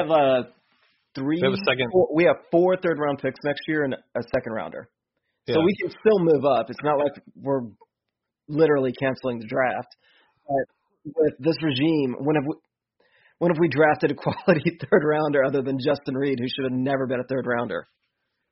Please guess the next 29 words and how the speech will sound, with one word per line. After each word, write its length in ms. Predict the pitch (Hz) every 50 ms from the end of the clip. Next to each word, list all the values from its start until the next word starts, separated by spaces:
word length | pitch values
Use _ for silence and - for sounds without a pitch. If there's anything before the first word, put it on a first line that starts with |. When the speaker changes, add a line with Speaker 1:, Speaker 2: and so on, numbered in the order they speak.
| _ -
Speaker 2:
No, 140 | 151 147 135
agreed. 300 | 127 123 131 123 120 113 - - _ _ _ _ _ _ _ _ _ _ _ _ _ _ - -
I 60 | - 139
think 140 | 156 175 165
that's 140 | 170 - -
another 260 | 139 147 147 139 127
thing 160 | - 127 127
that 140 | 120 107 -
frustrates 400 | 135 131 - - 139 120 - -
me 100 | 127 123
about 160 | 117 123 113
this 120 | - - -
whole 120 | 135 113
Clowney 300 | - - 131 131 127 110
thing, 140 | - 117 117
and 80 | 113 113
we'll 80 | 120
get 100 | 123 120
off 180 | 113 110 110 - -
Clowney 220 | 127 123 120 117
and 60 | 113 113
move 180 | 113 110 113
on, 360 | 113 113 113 113 110 110 104 113
but 160 | 120 107 104 - - - - - - - - - - - _ _ -
is 200 | 135 123 117 107
just 180 | - 151 135 - -
the 80 | 127
fact 260 | 107 - 127 123 - -
that 180 | 120 110 104